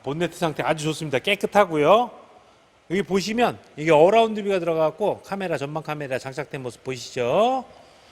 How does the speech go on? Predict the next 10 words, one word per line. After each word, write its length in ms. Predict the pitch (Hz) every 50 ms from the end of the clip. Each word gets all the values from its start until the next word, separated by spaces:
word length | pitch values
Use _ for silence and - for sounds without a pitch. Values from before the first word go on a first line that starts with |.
| - _ _ _ _ _ _ _ _ _ _ _ _ _ _ _ _
그리고 500 | - 131 135 131 147 180 202 190 - - - - - _ _ _ _ _ 131
라이트, 420 | 117 135 170 180 175 - 147 120 107 - - - - _ _ _
클리어 240 | - - 247 262 233
상태 220 | 214 196 - 160 135
굉장히 360 | - 185 202 220 254 262 202
깨끗해요. 460 | 220 202 - 202 - 196 160 123 92 - - - - - _ _ _ _ _ _ _ _ _ _ -
아주 400 | 123 131 156 175 170 165 143 - - - - - _ _ _ -
깨끗한 340 | - - - - - 240 226
모습 200 | 214 196 - -
보이시죠? 680 | 175 175 175 165 160 147 156 147 160 202 254 269 240